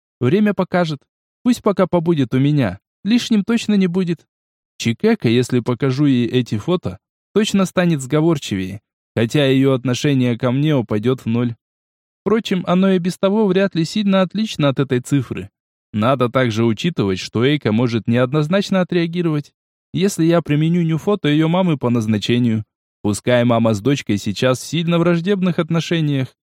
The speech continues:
использование компромата может вызвать двоякий эффект. Это надо учитывать.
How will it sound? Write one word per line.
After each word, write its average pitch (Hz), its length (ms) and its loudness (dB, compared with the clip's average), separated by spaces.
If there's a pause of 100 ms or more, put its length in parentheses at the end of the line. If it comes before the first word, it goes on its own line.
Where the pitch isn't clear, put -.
(180)
использование 123 840 2
компромата 120 640 0
может 104 360 -2
вызвать 120 440 0
двоякий 123 560 0
эффект. - 280 -8 (520)
Это 190 260 0
надо 180 260 2
учитывать. 160 640 -2